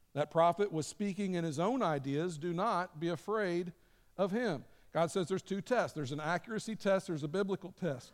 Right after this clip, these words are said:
<clears throat> Isaiah chapter eight. Look to God's instruction and teachings. People who contradict his word are completely in the dark.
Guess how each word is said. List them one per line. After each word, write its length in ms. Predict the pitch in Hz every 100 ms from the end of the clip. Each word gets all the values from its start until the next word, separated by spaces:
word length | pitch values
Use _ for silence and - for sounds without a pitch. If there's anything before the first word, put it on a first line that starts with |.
| -
<clears throat> 1200 | 262 226 147 - _ _ - _ - - - -
Isaiah 340 | 156 139 180
chapter 380 | 160 175 160 160
eight. 160 | 165 135 - - - -
Look 220 | 170 226
to 80 | 254
God's 340 | 214 214 214
instruction 640 | 196 180 - 185 - 170 170
and 140 | 156
teachings. 640 | - 240 - 131 104 - - _ _ - - _
People 300 | - 226 240
who 120 | 190
contradict 640 | 196 208 214 208 190 196 -
his 180 | 180
word 440 | 156 185 214 160 185 - - _ - _ _
are 80 | 143
completely 520 | - 170 196 208 196
in 100 | 190
the 80 | 190
dark. 300 | 185 214 127